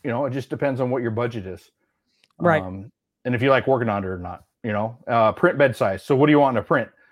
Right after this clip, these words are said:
Speaker 1: I mean, that's gonna be one of the biggest things is if you wanna print full-size helmets, then you're gonna need to go with the, the C R ten or the Max, um, which is gonna cost you,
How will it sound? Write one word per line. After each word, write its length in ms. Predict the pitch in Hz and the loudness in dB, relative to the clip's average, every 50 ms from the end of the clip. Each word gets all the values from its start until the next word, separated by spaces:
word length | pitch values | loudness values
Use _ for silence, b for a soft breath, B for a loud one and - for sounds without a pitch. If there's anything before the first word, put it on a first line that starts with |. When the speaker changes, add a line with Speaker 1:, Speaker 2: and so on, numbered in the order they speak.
| _ _ | _ _
Speaker 1:
I 60 | - 123 | -6 -4
mean, 80 | 117 | -2
that's 180 | 127 135 131 - | 0 -2 -2 -2
gonna 160 | - 143 127 | -2 -2 0
be 80 | 123 123 | 0 0
one 160 | 123 123 117 | 0 0 0
of 40 | 107 | -2
the 60 | 104 | -2
biggest 300 | 104 120 113 107 - - | -2 -2 -2 -4 -6 -6
things 300 | 135 123 123 117 98 104 | -6 -4 -4 -4 -6 -6
is 180 | 104 95 - | -8 -8 -8
if 160 | 110 101 - 131 | -10 -10 -6 -4
you 100 | 131 123 | -2 -2
wanna 380 | 110 98 104 117 127 127 123 | -2 -2 0 0 0 0 0
print 300 | 113 - - 113 107 - _ _ _ _ _ _ _ _ _ | -2 -4 -6 -6 -6 -8 _ _ _ _ _ _ _ _ _
full-size 440 | - 147 143 131 - 135 117 101 - | -2 0 0 0 0 0 -2 0 0
helmets, 460 | 131 131 120 107 101 _ _ _ _ _ _ _ _ _ _ _ - | 0 0 0 -2 -6 _ _ _ _ _ _ _ _ _ _ _ -4
then 140 | 131 123 | -4 -2
you're 120 | 123 127 123 | 0 0 0
gonna 80 | 120 | 0
need 120 | 127 123 107 | 0 -2 -2
to 60 | 104 | 0
go 80 | 117 117 | -2 -2
with 100 | 104 - | -2 -2
the, 180 | 104 104 90 - - - | -4 -6 -6 -10 -10 -8
the 100 | 123 110 | -6 -6
C 280 | 104 - - 117 - 147 | -6 -6 -6 -2 0 2
R 160 | 127 113 98 | 2 2 0
ten 260 | - 131 120 117 117 | -2 -4 -4 -4 -4
or 80 | 110 95 | -4 -4
the 80 | 98 | -4
Max, 520 | 101 120 123 120 110 104 104 - - - _ _ _ _ _ _ _ _ _ _ _ - | -4 -4 -2 -2 -4 -4 -8 -12 -18 -20 _ _ _ _ _ _ _ _ _ _ _ -6
um, 420 | 120 110 110 107 107 107 101 104 104 | -2 0 0 0 0 0 -2 -2 0
which 180 | 123 127 - | -2 -2 -2
is 80 | 135 139 | -2 0
gonna 140 | 151 143 127 | 0 0 2
cost 280 | - 147 127 113 - - | 2 2 2 2 0 -2
you, 120 | 120 101 | -6 -6